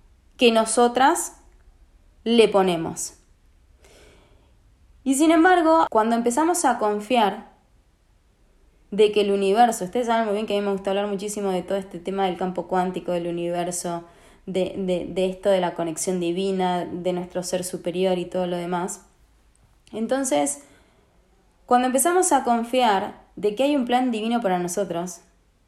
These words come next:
de que no vinimos a esta tierra nada más simplemente para cumplir necesidades básicas, sino que tenemos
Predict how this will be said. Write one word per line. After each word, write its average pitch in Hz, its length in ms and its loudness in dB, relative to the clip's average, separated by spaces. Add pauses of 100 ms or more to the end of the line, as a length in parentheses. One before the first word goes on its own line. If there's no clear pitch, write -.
(260)
de 196 160 4
que 220 80 0
no 254 140 2
vinimos 254 400 0
a 214 40 -2
esta 202 220 -4
tierra 214 540 2
nada 196 220 2
más 202 180 0
simplemente 202 480 -2
para 180 200 0
cumplir 185 300 -2
necesidades 185 560 -4
básicas, 175 720 -4 (380)
sino 226 320 -2
que 254 100 -2
tenemos 240 760 -2